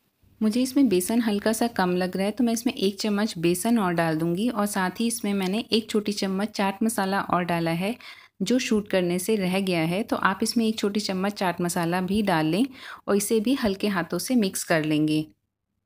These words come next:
और ये मिक्सचर अब तैयार है। ये देखिए इस तरह से अगर मैं इसे बांध रही हूँ तो ये हल्का हल्का बंध रहा है, तो it means ये मिक्सचर बिल्कुल तैयार है फ्राई करने के लिए। अब हमने ऑयल पहले ही गरम कर लिया है कढ़ाई में। ऑयल मध्यम गरम होना चाहिए। हम इसमें एक से दो पिंच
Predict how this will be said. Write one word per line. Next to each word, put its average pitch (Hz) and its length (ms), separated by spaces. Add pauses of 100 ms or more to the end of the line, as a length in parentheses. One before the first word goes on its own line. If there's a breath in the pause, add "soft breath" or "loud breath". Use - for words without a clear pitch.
(340 soft breath)
और 180 80
ये 180 120
मिक्सचर 170 380
अब 190 160
तैयार 165 360
है। 214 140
ये 208 120
देखिए 185 280
इस 214 140
तरह 196 180
से 202 120
अगर 196 160
मैं 196 140
इसे 202 180
बांध 175 320
रही 190 140
हूँ 180 180
तो 247 80
ये 240 80
हल्का 202 320
हल्का 196 240
बंध 180 260
रहा 185 140
है, 180 120
तो 233 160
it 226 120
means 190 280
ये 202 60
मिक्सचर 180 300
बिल्कुल 185 320
तैयार 156 440
है 160 120
फ्राई 165 260
करने 180 320
के 180 160
लिए। 185 260 (960 loud breath)
अब 226 120
हमने 247 360
ऑयल 190 220
पहले 196 300
ही 202 160
गरम 185 300
कर 180 200
लिया 202 220
है 208 160
कढ़ाई 202 360
में। 208 200
ऑयल 196 280
मध्यम 180 360
गरम 214 220
होना 208 260
चाहिए। 208 340
हम 233 220
इसमें 240 240
एक 208 220
से 240 160
दो 202 180
पिंच 208 320